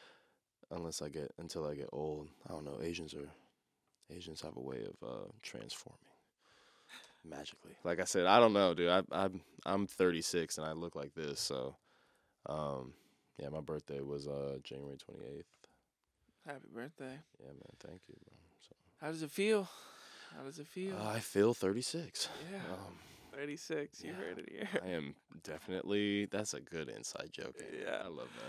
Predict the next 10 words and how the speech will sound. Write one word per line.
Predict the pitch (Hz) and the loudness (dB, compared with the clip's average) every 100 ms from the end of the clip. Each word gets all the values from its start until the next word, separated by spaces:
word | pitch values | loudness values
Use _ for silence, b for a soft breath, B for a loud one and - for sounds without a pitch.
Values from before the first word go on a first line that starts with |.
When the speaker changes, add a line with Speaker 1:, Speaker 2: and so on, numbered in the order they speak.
| - | -6
Speaker 1:
that. | - | 6
Um, | 117 123 120 110 B B B B B - 92 | 10 10 10 6 B B B B B -12 0
nah, | 92 87 82 80 - | 4 6 6 4 2
um, | 95 98 98 95 92 85 82 82 - - | 2 4 6 6 6 2 -4 -12 -18 -8
yeah, | 87 90 82 | -2 0 -2
Speaker 2:
Oh. | - - _ - | -6 -14 _ -18
Speaker 1:
twenty-six. | - 90 117 - 87 95 - - - - - | -8 -2 -2 0 2 2 0 -4 -6 -10 -16
Um, | - | -10
Speaker 2:
Twenty-six. | 76 76 76 87 - | -8 -6 -6 -10 -12
Speaker 1:
some | - 73 | -12 -10